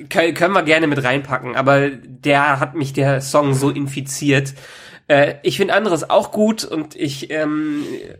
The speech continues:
Don't Stop Me Now auch immer noch geil, vor allem Dingen, weil ich <laughs> bei Donkey Kong Jungle Jam da bei diesem Ding, äh, immer gern ges-, äh, gern gespielt hab. Aber Bohemian Rhapsody ist für mich, äh, der Klassiker. Dieser Song hat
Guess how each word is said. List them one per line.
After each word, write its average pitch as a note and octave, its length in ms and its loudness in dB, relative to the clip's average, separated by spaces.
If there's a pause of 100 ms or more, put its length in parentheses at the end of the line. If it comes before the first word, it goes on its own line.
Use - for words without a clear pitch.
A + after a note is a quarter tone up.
(240)
Don't E3+ 220 2
Stop E3 240 0
Me D#3 80 0
Now D3 300 4
auch F3 220 4
immer E3 160 4
noch E3 180 2
geil, D#3 220 4
vor C3 160 0
allem D3 180 -2
Dingen, D#3 160 -2
weil C#3 120 0
ich C3+ 100 0 (480)
<laughs> - 460 -18
bei D3 100 2
Donkey F3+ 320 2
Kong E3 240 0
Jungle D#3 340 4
Jam C#3 360 4
da C3+ 140 6
bei C3 120 2
diesem B2 300 -4
Ding, C3+ 240 0
äh, B2+ 340 2
immer C#3 280 0
gern C#3 220 2
ges-, C3+ 180 -8
äh, C#3 180 2
gern C3+ 360 0
gespielt C3+ 460 -2
hab. C#3 240 -2 (400)
Aber C3 360 4
Bohemian D3+ 460 4
Rhapsody C#3 540 2
ist C#3+ 260 -4
für C#3 140 0
mich, C3+ 360 0
äh, C#3+ 220 -4
der C3+ 200 -4
Klassiker. C#3 500 0
Dieser C#3 260 2
Song D3 400 0
hat - 280 -4